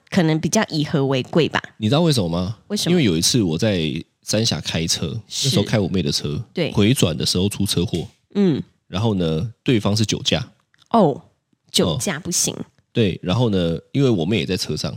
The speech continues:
Speaker 1: 是。
Speaker 2: 然后就，我就有点要吵起来了嘛。
Speaker 1: 对。
Speaker 2: 哦，然后我爸，我爸妈回来就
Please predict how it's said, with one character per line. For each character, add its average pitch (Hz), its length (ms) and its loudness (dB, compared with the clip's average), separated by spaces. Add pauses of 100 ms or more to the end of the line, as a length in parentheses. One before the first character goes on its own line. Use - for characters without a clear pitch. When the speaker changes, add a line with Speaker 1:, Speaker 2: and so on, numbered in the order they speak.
Speaker 1:
是。 - 420 0 (220)
Speaker 2:
然 92 100 -4
后 - 80 0
就， 107 260 2 (380)
我 104 160 0
就 131 100 4
有 107 120 4
点 98 100 0
要 104 60 2
吵 101 260 0
起 - 160 4
来 62 120 -8
了 - 120 -10
嘛。 131 140 -8 (100)
Speaker 1:
对。 175 240 -2 (220)
Speaker 2:
哦， 95 320 -4
然 95 100 0
后 123 60 4
我 104 120 2
爸， 87 380 0 (460)
我 95 120 0
爸 117 240 2
妈 98 220 2
回 - 180 0
来 69 140 -2
就 98 300 2